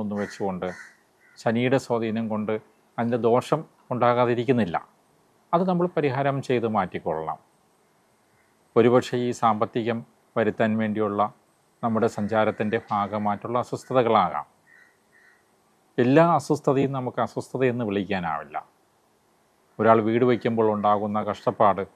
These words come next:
അതൊരു കഷ്ടപ്പാടെന്ന് നമുക്ക് എടുക്കാൻ കഴിയത്തില്ല. അത് അധികമായ കഷ്ടപ്പാടിലേക്ക് പോകുമ്പോഴാണ് അതിനെന്തെങ്കിലും ഒരു ദുർനിമിത്തം നമ്മൾ കാണേണ്ടത്. അതേപോലെ തന്നെ ഇവിടുത്തെ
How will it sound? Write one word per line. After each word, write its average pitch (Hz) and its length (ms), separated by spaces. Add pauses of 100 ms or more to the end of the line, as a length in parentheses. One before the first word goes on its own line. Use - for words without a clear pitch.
(220)
അതൊരു 113 240
കഷ്ടപ്പാടെന്ന് 123 560
നമുക്ക് 113 240
എടുക്കാൻ 101 320
കഴിയത്തില്ല. 80 460 (1500)
അത് 113 180
അധികമായ 170 460 (120)
കഷ്ടപ്പാടിലേക്ക് 127 800
പോകുമ്പോഴാണ് 104 580 (320)
അതിനെന്തെങ്കിലും 95 640 (300)
ഒരു 104 120 (120)
ദുർനിമിത്തം 104 580
നമ്മൾ 87 180 (120)
കാണേണ്ടത്. 82 520 (2250)
അതേപോലെ 151 520
തന്നെ 170 300 (680)
ഇവിടുത്തെ 139 340